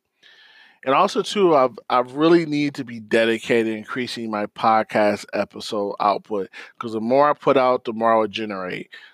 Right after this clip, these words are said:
So I'm dedicating myself from this day forward, from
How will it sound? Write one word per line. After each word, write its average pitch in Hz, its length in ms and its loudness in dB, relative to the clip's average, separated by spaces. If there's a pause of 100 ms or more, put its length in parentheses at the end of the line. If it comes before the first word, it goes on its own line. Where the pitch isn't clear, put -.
So 127 220 0
I'm 117 160 0
dedicating 135 720 2
myself 117 720 2
from 107 200 -16
this 113 140 -6
day 123 280 2
forward, 107 580 -2 (580)
from 98 300 -8